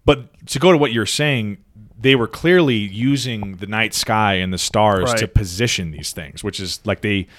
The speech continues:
Speaker 1: obviously had a fascination with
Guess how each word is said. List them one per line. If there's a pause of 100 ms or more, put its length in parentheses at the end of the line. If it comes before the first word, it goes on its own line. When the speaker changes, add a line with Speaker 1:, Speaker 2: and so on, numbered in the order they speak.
(320)
Speaker 1:
obviously
had
a
fascination
with